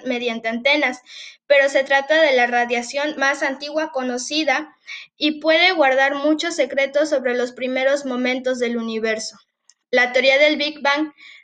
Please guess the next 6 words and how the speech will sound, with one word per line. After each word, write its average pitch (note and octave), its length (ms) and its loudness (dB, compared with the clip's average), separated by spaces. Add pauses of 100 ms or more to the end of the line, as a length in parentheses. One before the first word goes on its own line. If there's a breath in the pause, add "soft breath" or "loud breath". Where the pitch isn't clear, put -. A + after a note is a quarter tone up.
(140)
deja D#4 300 0
muchas D#4 340 2
preguntas B3+ 560 -4
importantes A#3+ 680 -6
sin A#3 120 -8
respuesta. - 720 -2